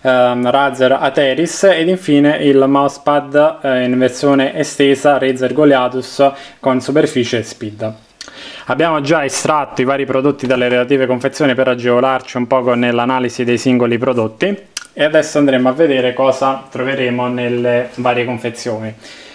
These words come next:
Partiamo dalla confezione della tastiera. All'interno troveremo i ringraziamenti, un manuale di istruzioni del prodotto e due classici adesivi, eh, non R G B della Razer da applicare dove vorremo.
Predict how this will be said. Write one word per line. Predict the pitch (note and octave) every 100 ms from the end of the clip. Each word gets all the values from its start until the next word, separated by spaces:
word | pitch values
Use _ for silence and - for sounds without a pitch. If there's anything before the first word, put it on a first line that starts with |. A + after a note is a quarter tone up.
| -
Partiamo | D3 C#3+ F3 E3+ E3
dalla | D3+ C#3+
confezione | C#3 D3 D#3 D3
della | C3+ C3+
tastiera. | D#3+ D#3+ - D#3+ D#3+ F3+ -
All'interno | D3 C3+ D3 C#3+ C3+
troveremo | C3 C3+ C3+ B2+
i |
ringraziamenti, | B2 B2 B2+ - C#3 D3 D3 D3 D#3 D3+ D#3+ -
un | C3+
manuale | C3 C3 C3+ C3+ B2+ B2+ B2
di | B2
istruzioni | A#2+ - A#2+ C#3+ C3 B2
del | A#2+
prodotto | C3+ C3+ D#3 D#3 D#3 C#3 C3 -
e | C3 B2 B2
due | C3 C3+ C3 B2+ B2+ - - - - -
classici | - B2 - A#2+ - B2 - - - -
adesivi, | C3 C3 B2+ D3 C3+ C3 B2+
eh, | C#3 C#3 B2+ B2 A#2+
non | B2+ D3 D3
R | C#3+ C3 B2
G | C3
B | C3 B2+
della | B2+ C#3
Razer | D#3+ E3+ E3+ F3+ F#3
da | - D#3+ -
applicare | A#2+ - C3 B2+ B2
dove | B2 A#2+
vorremo. | A#2 A#2 A#2 A#2 E3